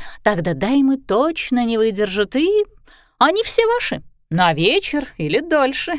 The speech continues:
это уж как повезет». Закончив свои признания, Летта с достоинством высвободилась и величаво уплыла в комнату.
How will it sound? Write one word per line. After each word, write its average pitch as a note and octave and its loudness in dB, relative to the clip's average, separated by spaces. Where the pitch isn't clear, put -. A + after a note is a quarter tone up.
это A3+ -2
уж F#4 -6
как G#3 0
повезет». G#3+ 0
Закончив D#4+ 0
свои A3+ 0
признания, C4+ 2
Летта C#4+ 0
с A#3 -2
достоинством F#3+ -4
высвободилась A3+ -6
и G#3 0
величаво D#4+ 0
уплыла B3 -2
в - -10
комнату. C#3 -6